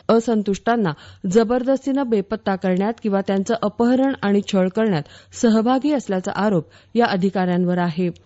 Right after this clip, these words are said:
भारत सरकारनं काबूलमधील भारतीय तांत्रिक मिशनला तत्काळ अफगाणिस्तानातील भारतीय दूतावासाचा दर्जा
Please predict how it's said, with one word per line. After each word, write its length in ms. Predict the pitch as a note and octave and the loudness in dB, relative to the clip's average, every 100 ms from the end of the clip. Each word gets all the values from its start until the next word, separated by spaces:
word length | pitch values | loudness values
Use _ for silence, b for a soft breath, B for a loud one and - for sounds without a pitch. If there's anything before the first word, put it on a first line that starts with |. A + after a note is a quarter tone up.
| b b b - | b b b -2
भारत 380 | A#3+ B3 D4 | 2 2 0
सरकारनं 440 | D4 C#4 C#4 C4 C#4 C#4+ | 0 -2 0 0 0 0
काबूलमधील 640 | A3 G#3 A#3 A#3 A3 B3 | 0 2 2 0 0 -2
भारतीय 580 | A3+ G3+ G3 - A3+ B3 B3 | -2 -2 -4 -4 0 0 0
तांत्रिक 420 | F#3+ F#3+ A#3 A#3 | -2 -2 -4 -2
मिशनला 400 | G3+ G#3 A3+ E3+ F3 | -2 0 0 0 0
तत्काळ 380 | G#3+ G#3 - A3+ - | -4 -2 -2 0 0
अफगाणिस्तानातील 920 | G3+ F3+ A3+ C4 C4+ A3 F#3+ A3+ E3+ D#3+ B B | -2 0 0 0 0 -2 -2 -2 -4 -4 B B
भारतीय 440 | A3+ A#3 A#3 C4+ D4 | 2 2 2 0 0
दूतावासाचा 800 | A#3+ A#3 A3 G#3+ G#3 G#3 G3+ G3+ | 0 0 0 0 -2 -2 -2 -2
दर्जा 360 | A3 A3+ F#3+ | 0 0 -2